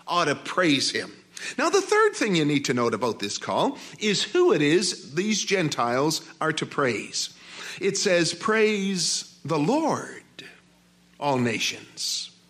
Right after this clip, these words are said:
Laud him, all peoples." Notice how the word Lord is printed in your English Bible.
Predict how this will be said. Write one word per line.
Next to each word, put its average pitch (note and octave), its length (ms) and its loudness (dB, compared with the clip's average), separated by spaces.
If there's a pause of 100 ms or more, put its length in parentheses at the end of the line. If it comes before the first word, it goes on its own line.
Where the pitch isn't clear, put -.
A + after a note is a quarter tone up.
(300)
Laud F3+ 320 4
him, - 680 -2 (760)
all C#3 240 0
peoples." - 680 -8 (500)
Notice A4 320 2
how D#4+ 120 0
the C#4+ 100 0
word A3 280 4
Lord F3 340 4
is B2+ 140 0
printed C#3+ 420 0
in C3 120 -2
your C#3 140 2
English D3 320 0
Bible. A#2 420 -2